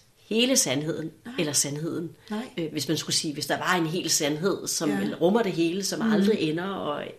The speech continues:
Speaker 1: for mig er evigt og uendeligt, ikke? Men, men, øh,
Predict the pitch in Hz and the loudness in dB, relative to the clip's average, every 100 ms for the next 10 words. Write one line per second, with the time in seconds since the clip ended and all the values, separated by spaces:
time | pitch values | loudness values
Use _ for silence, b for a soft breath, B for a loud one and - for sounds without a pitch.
0 | - - 156 165 185 165 160 185 175 151 | -12 -6 -4 -4 -4 -4 -2 -4 -6 -6
1 | 165 170 190 196 240 240 B B B B | -4 -4 -4 -6 -6 -10 B B B B
2 | B B B - 185 - - 175 160 160 | B B B -6 -4 -2 -2 0 0 0